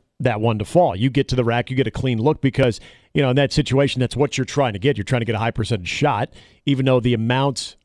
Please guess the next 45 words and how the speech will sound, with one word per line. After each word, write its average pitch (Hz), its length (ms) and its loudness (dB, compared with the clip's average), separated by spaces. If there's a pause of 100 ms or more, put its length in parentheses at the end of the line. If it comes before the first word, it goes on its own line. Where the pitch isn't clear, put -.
(100)
of 110 360 0
layups 123 460 2
that 127 100 2
Nebraska 113 520 0
missed 123 500 0 (420)
would 123 140 0
lead 135 180 0
you 113 60 2
to 147 80 0
believe 131 220 2
that's 123 180 -4
maybe 135 180 2
not 123 160 0 (160)
the 135 120 -2
highest 143 260 0
percentage 135 340 -2
it 110 80 -8
should 254 340 -4
be. 92 280 -2 (260)
That's - 160 0
still 190 220 2
something 147 320 -2
you'd 135 200 0
rather 127 420 2
have 123 260 2
than 113 120 0
a 104 40 -2
thirty-footer. 120 680 -2 (1300)
I, 156 380 0 (840)
in 147 260 0
hindsight, 160 460 2
it's 151 140 -2
easy 151 160 2
to 123 60 -2
say, 143 140 2
yeah, 139 140 4
you 131 160 0
could 120 120 -4
set 135 220 2
up 131 160 0
something, 135 300 0
you 127 80 0
could 123 80 0
design 117 380 0
something 120 480 -2